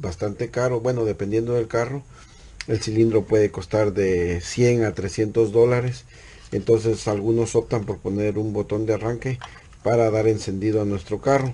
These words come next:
Bueno, la instalación de un motor de arranque es bien sencillo. Cuando ustedes compran el botón de arranque, viene de esta manera. Una vez ya lo tengan conectado correctamente, pues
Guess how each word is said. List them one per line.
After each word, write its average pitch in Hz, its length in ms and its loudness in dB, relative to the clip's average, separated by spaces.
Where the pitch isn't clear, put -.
Bueno, 127 240 4
la 120 120 4
instalación 117 500 2
de 151 80 4
un 156 80 6
motor 143 260 2
de 139 120 4
arranque 131 500 2
es - 420 -2
bien 117 200 0
sencillo. 127 600 0
Cuando 101 220 -2
ustedes 117 680 2
compran 117 360 0
el 101 260 -2
botón 113 340 -2
de 117 60 2
arranque, 123 320 -2
viene 107 240 -2
de 107 80 0
esta 113 160 -4
manera. 131 480 -2
Una 113 200 4
vez 113 220 6
ya 113 140 6
lo 110 120 6
tengan 113 260 2
conectado 113 540 0
correctamente, 123 840 -2
pues 104 340 2